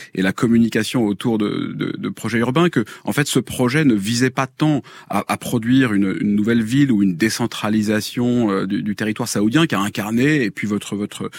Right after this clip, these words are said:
magnéto le, l'assumait en quelque sorte, à incarner une sorte de vision nationale. Voilà, c'est la vision du prince héritier, euh, qui, euh, engage un certain nombre de réformes sociales dans son pays et qui a donc toute une vision stratégique à long terme pour ce, pour, pour, pour son pays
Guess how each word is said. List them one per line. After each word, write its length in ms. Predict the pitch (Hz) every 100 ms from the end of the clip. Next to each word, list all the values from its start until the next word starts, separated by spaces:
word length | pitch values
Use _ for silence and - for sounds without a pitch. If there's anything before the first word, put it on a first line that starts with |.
| - -
magnéto 500 | 95 107 104 - 120
le, 160 | 101 - - -
l'assumait 500 | 101 - 147 175 180
en 120 | 113
quelque 260 | 110 -
sorte, 260 | 123 165 151
à 40 |
incarner 220 | 95 117 139
une 60 |
sorte 140 | 123 107
de 80 |
vision 400 | 95 117 185 117
nationale. 500 | 104 92 92 101 139 120
Voilà, 220 | 98 120
c'est 140 | -
la 80 | 104
vision 240 | 92 98
du 100 | 98
prince 280 | 95 107 -
héritier, 500 | 95 87 - 123 151 - - - -
euh, 200 | 101 98
qui, 400 | 95 - 123 139
euh, 80 | 98
engage 360 | 95 92 113 95
un 20 |
certain 120 | 98
nombre 140 | 110
de 40 | 90
réformes 560 | 90 98 110 104 92
sociales 320 | 90 95 117 110
dans 100 | 95
son 160 | 101
pays 440 | 90 95 95 131 135
et 80 |
qui 120 | - 110
a 100 | 92 - -
donc 240 | 101 -
toute 140 | - 147
une 100 | 113
vision 300 | 101 110 135
stratégique 480 | - 101 98 123 110
à 60 |
long 140 | 101 104
terme 240 | 127 127
pour 160 | 113 92
ce, 120 | 104
pour, 340 | 98 110 110 -
pour, 220 | - 104 -
pour 160 | 110
son 140 | - 123
pays 260 | 156 185